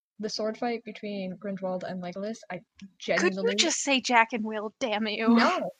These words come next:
Speaker 1: 'cause I can't. I literally can't picture them as any other characters. So it's, <laughs> I can't do it.
Speaker 2: They were
Speaker 1: I
Speaker 2: Jack
Speaker 1: can't
Speaker 2: and
Speaker 1: do it.
Speaker 2: Will to me first. <laughs>
Speaker 1: That's depressing. <laughs>
Speaker 2: Okay,
Speaker 1: Um,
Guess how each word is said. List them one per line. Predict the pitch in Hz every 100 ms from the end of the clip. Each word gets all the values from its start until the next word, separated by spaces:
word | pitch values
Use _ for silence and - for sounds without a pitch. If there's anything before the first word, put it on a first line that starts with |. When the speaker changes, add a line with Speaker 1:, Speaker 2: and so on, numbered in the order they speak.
| -
Speaker 1:
'cause | 254 277
I | 269
can't. | - 220 208 - -
I | 226
literally | 220 214 226 240 240
can't | - 190 185 -
picture | 208 - 208
them | 208
as | 208 - 202
any | 185 190
other | 190 175
characters. | 185 170 190 240 294 339 - - _ -
So | 262 311 285
it's, | 311 - -
<laughs> | - - _ _ _ _ _ _ _ _ 254
I |
can't | 254 269 277 269 -
do |
it. | 277 277 - - - - -
Speaker 2:
They | 311
were | 285 262
Speaker 1:
I |
Speaker 2:
Jack | - 247 240 254
Speaker 1:
can't |
Speaker 2:
and | 220
Speaker 1:
do | 233 220
it. |
Speaker 2:
Will |
to | 220 226
me | 226 208
first. | - - 220 208 208 - 254 247
<laughs> | 226 - _ _ _ _ _ _ -
Speaker 1:
That's | 196 233 381 -
depressing. | 302 - 214 190 - - - _ - 415
<laughs> | 370 285 254 - _ _ _ _ _ _ _ _ _ _ _ _ _ _ _ _ _ - 403 370 339 _ _ -
Speaker 2:
Okay, | 339 330
Speaker 1:
Um, | 294